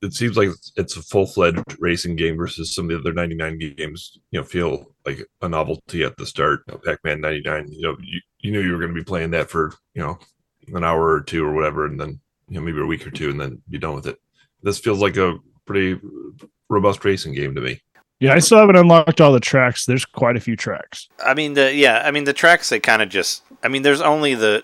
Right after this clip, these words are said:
Speaker 3: there's only, like, the first, like, fi-, like, whatever the Grand Prix is, that's, like, pretty much what's on there. But that's only, like, one third of the tracks that are from F-Zero and Super Nintendo.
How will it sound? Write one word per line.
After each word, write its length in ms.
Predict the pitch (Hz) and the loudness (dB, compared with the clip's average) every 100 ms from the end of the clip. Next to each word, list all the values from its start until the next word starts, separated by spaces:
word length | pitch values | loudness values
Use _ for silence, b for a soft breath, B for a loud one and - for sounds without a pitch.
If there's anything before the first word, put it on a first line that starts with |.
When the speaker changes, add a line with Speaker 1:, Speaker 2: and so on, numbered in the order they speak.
| - | -2
Speaker 3:
there's 240 | 120 113 | -2 0
only, 220 | 139 135 | 0 2
like, 240 | 107 101 - | 2 2 0
the 100 | 98 | -8
first, 460 | - 104 90 - | -2 0 0 -4
like, 340 | 98 90 - - | 0 0 -2 -14
fi-, 440 | - - 98 104 | -16 -12 -8 -6
like, 180 | 120 113 | -2 0
whatever 260 | 131 131 127 | 4 4 4
the 80 | 104 | 2
Grand 260 | 104 104 | 2 2
Prix 180 | - 92 | 0 0
is, 140 | 101 - | 0 0
that's, 220 | 95 - | -4 -4
like, 140 | 92 | -6
pretty 180 | - 87 | -6 -6
much 200 | 87 - | -8 -10
what's 180 | 90 - | -10 -6
on 180 | 85 87 | -6 -2
there. 220 | 95 - _ b - | -4 -4 _ b 4
But 320 | 131 104 - - | 6 6 2 2
that's 220 | 123 160 | 2 4
only, 180 | 151 139 | 2 4
like, 160 | 110 | 2
one 240 | 113 110 104 | 2 0 0
third 360 | - 101 107 | 2 6 6
of 120 | 107 | 4
the 240 | 104 98 95 | 0 -2 -2
tracks 340 | - 107 98 - | 0 2 2 0
that 140 | 104 | -2
are 80 | 95 | -2
from 180 | - 95 | -4 -2
F-Zero 380 | 92 - 92 92 | -2 -2 -2 -2
and 100 | 87 | -4
Super 220 | 101 95 | -10 -10
Nintendo. 420 | 87 95 90 104 | -6 -4 0 -2